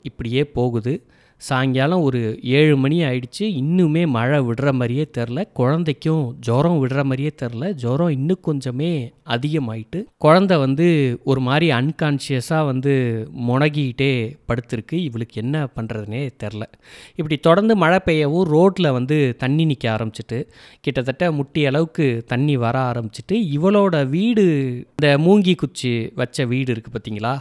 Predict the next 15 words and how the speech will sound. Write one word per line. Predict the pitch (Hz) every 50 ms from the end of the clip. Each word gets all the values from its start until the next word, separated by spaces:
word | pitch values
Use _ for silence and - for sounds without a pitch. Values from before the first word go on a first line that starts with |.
| - -
அதுல | - 117 131 143 190 196 196 170
வந்து | 151 143 143 151 190 254 320 370 - _ - 156
கணுக்கால் | 147 170 190 - - - 170 151 143
அளவு | 131 127 135 143 143 139 - -
தண்ணி | - 139 151 160 170 165 147 127
வர | 117 123 123 131 147
ஆரம்பிச்சிட்டு, | 143 135 131 131 131 123 - - 131 - 165
இவ | 180 208 185 151 139 135 131 127 120 123 -
அங்க | - 127 127 135 123 131 120 120 113
வச்சிருக்கிற | 123 117 - - 165 151 - - 135 131 120 117 110 - - _ - -
ஒரு | 143 131 131 123
நாலஞ்சு | 120 123 120 131 131 131 127 123 127
அலுமினிய | 113 113 120 143 151 156 151 139 131 120 117 113 - -
பாத்திரமும் | 120 120 - - - 120 113 120 139 151
வந்து | 147 123 123 151